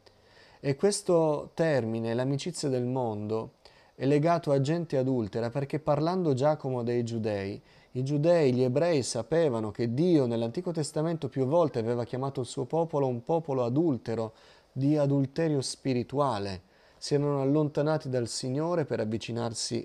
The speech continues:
al mondo. Non sapete che l'amicizia del mondo è inimicizia verso Dio? Chi dunque vuole essere amico del mondo si rende nemico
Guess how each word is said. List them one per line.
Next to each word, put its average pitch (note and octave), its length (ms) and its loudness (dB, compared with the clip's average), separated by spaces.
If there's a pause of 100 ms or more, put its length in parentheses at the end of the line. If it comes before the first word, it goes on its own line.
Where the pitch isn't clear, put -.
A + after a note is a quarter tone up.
(120)
al G#2+ 180 -2
mondo. G2+ 420 -4
Non F#3 160 0
sapete D3+ 520 -4
che G#2+ 260 -6 (540)
l'amicizia A#2+ 600 -4
del A2+ 200 0
mondo A2 720 -2 (320)
è C3+ 280 4 (140)
inimicizia A#2 1080 0 (300)
verso G#2+ 420 -4
Dio? B2 420 2 (1300)
Chi G3+ 220 4
dunque E3 420 8
vuole B2+ 220 6
essere C3 300 2
amico C3+ 320 0
del G#2+ 180 0
mondo D3 540 -2 (140)
si - 260 -2
rende G#2+ 540 -2 (120)
nemico A2+ 760 -2